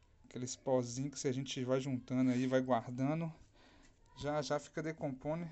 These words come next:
e tá aí. O que que nós vamos fazer então, gente? Nós vamos tirar um pouco dessa raiz, né? Vamos cortar ela aqui. É, eu tô com a minha tesourinha aqui, mas vamos,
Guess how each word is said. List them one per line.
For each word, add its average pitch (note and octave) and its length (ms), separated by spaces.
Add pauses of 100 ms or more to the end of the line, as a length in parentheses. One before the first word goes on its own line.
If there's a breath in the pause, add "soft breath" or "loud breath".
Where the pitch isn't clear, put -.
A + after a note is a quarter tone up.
e E3 120
tá F#3 220
aí. C3+ 140
O - 920
que F3 80
que G3 60
nós F#3+ 100
vamos F#3 160
fazer D#3+ 340
então, C3 380
gente? C#3+ 500
Nós C3+ 120
vamos D#3+ 160
tirar F3 140
um E3 60
pouco E3 300
dessa D#3 240
raiz, C#3+ 800 (1000 soft breath)
né? C3+ 260 (380)
Vamos C3+ 180 (160)
cortar C#3+ 560
ela C3+ 220
aqui. F3 420 (1800 loud breath)
É, B2 380
eu B2+ 60
tô B2+ 200
com - 140
a C3+ 40
minha C3+ 360 (480 loud breath)
tesourinha C#3 640
aqui, E3+ 300
mas E3+ 240
vamos, F#3 560